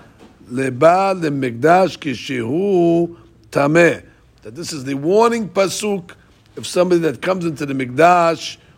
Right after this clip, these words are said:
when he is tameh. Now the question is, what type of tumah we're talking about?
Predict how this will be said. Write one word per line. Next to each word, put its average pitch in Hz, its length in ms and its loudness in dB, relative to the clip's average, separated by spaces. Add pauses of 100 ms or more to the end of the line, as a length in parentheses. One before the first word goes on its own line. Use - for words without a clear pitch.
when 160 300 4
he 160 200 4
is 151 600 -2 (320)
tameh. 139 500 4 (400)
Now 127 140 -6
the 127 80 -6
question 180 440 0
is, 143 120 -6
what 180 180 -4
type 175 200 -2
of 139 120 -12
tumah 156 340 0
we're 120 120 -6
talking 175 440 -2
about? 165 460 2